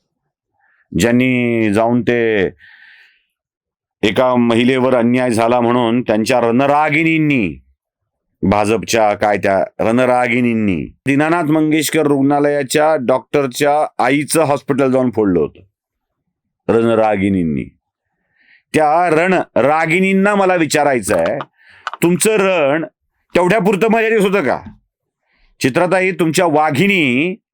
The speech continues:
इथे का गप्प बसल्यात? का नको वाटतं इथे बोलायला? सोपं नाही ना, सॉफ्ट टार्गेट नाही ना. असं सॉफ्ट टार्गेट नेहमी केलं जातं ते मंगेशकरांच्या रुग्णालयाच्या डॉक्टरला,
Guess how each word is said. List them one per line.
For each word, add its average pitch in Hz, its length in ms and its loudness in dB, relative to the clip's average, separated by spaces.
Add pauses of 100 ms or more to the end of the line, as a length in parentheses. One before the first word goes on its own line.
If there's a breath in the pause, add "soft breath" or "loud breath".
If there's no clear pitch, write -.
(600 soft breath)
इथे 190 220 0
का 233 100 2
गप्प 196 300 -2
बसल्यात? 120 380 0 (840)
का 127 80 -2
नको 156 220 0
वाटतं 131 360 -2 (500)
इथे 104 200 -2
बोलायला? 135 440 2 (1040)
सोपं 143 360 0
नाही 156 120 0
ना, 131 140 0
सॉफ्ट 135 340 -4
टार्गेट 131 360 0
नाही 120 160 0
ना. 98 120 -2 (640 soft breath)
असं 127 240 0
सॉफ्ट 180 480 -2
टार्गेट 170 500 -2 (760)
नेहमी 180 480 2
केलं 180 320 0
जातं 143 420 0
ते 165 480 0 (220)
मंगेशकरांच्या 143 1000 0
रुग्णालयाच्या 131 720 0
डॉक्टरला, 117 560 -2